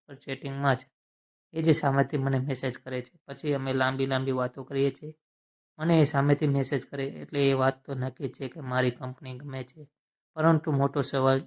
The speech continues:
એ છે કે એક કંપની તરીકે એ મને પસંદ કરતી હશે. આવા બધા પ્રશ્નોને કારણે છેલ્લા કેટલાય દિવસો સુધી મારી ઊંઘ હરામ થઈ ગઈ હતી. હું નક્કી જ નથી કરી શકતો કે મને એના પ્રત્યે પ્રેમ છે કે નહીં અને મારા પ્રેમની વાત તો ઠીક છે, પરંતુ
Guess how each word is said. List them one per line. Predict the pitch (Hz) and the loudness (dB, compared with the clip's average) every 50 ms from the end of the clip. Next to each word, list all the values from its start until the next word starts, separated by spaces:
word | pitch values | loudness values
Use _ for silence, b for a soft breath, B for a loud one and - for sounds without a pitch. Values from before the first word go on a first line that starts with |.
| _ _ | _ _
એ | - 143 135 | -4 -4 -4
છે | 135 - - - 143 | -4 -6 -8 -8 -8
કે | 135 - _ - 139 139 - _ | -8 -8 _ -14 -14 -14 -12 _
એક | 160 151 151 - | -8 -8 -8 -8
કંપની | 147 139 - 143 135 143 139 151 139 139 139 135 131 | -14 -16 -14 -14 -14 -12 -6 -4 -4 -2 -2 -4 -4
તરીકે | - 139 135 131 127 127 _ 143 135 | -6 -6 -6 -6 -6 -6 _ -10 -8
એ | 135 | -6
મને | 131 135 131 131 | -6 -6 -6 -6
પસંદ | 131 _ 139 127 - 139 135 | -8 _ -12 -10 -8 -10 -10
કરતી | 135 - - 135 - _ 139 135 | -10 -12 -16 -16 -10 _ -6 -4
હશે. | 135 135 - 143 147 151 - _ _ _ _ _ _ _ _ _ _ _ _ | -4 -4 -4 -6 -6 -6 -8 _ _ _ _ _ _ _ _ _ _ _ _
આવા | 165 165 165 | 6 6 8
બધા | 147 156 147 156 151 | 8 8 8 6 4
પ્રશ્નોને | 151 - 165 151 - 156 143 143 139 131 | 4 0 -8 -10 -6 -2 -2 0 0 -2
કારણે | 123 - - 139 131 139 143 156 | -4 -6 -8 -6 -6 -4 -6 -8
છેલ્લા | - _ _ _ _ _ 151 131 135 | -10 _ _ _ _ _ -2 0 0
કેટલાય | 131 131 - 139 - - 143 131 | 0 0 -4 -10 -4 -4 -4 0
દિવસો | 135 139 135 127 - 143 | 2 0 0 0 0 -6
સુધી | 123 - 139 131 139 135 | -6 -6 -8 -6 -4 -6
મારી | 131 127 131 131 127 127 | -4 -2 -2 -2 -2 0
ઊંઘ | 127 135 131 - - - | -2 -4 -4 -6 -8 -8
હરામ | 127 120 135 135 131 | 0 2 4 2 2
થઈ | 123 - 131 127 120 | 0 -6 -6 -6 -4
ગઈ | 123 123 123 | -2 -4 -4
હતી. | 120 - _ _ _ _ _ _ _ _ _ _ _ _ _ _ - | -6 -8 _ _ _ _ _ _ _ _ _ _ _ _ _ _ -2
હું | 160 147 | 4 6
નક્કી | 147 151 151 - 175 | 6 6 6 6 6
જ | 156 160 | 6 6
નથી | 151 147 147 143 - 139 | 6 6 4 4 2 -2
કરી | - - 143 139 | -2 2 0 0
શકતો | 131 - 139 135 - _ _ - 139 | 0 0 -4 -6 -6 _ _ -12 -12
કે | - - 139 131 | -10 -8 -8 -6
મને | 131 131 135 131 135 131 | -6 -6 -6 -4 -4 -4
એના | 139 147 135 | -2 -2 -2
પ્રત્યે | 127 - - 131 - - 131 | -4 -4 -6 -10 -8 -8 -10
પ્રેમ | - - - 135 131 131 127 | -10 -8 -6 -4 -4 -4 -4
છે | 123 - - 135 135 | -6 -10 -8 -8 -8
કે | 131 - 143 | -6 -6 -8
નહીં | 131 131 135 131 127 123 - _ _ _ _ _ _ _ _ _ _ _ | -4 -2 -2 -2 -4 -6 -8 _ _ _ _ _ _ _ _ _ _ _
અને | 165 160 170 | -4 0 0
મારા | 156 147 151 143 139 135 | 2 2 4 6 4 4
પ્રેમની | 131 - 143 139 139 143 139 139 139 | 4 2 -2 -2 -2 -2 -2 -4 -2
વાત | 131 131 127 131 - _ | 0 2 2 2 0 _
તો | - 143 | -10 -12
ઠીક | 135 - 139 139 139 135 | -10 -4 -2 -2 -2 -4
છે, | - - 139 | -6 -16 -20
પરંતુ | - - 139 131 131 127 - _ 139 135 - | -10 -6 -4 -4 -4 -6 -10 _ -14 -14 -14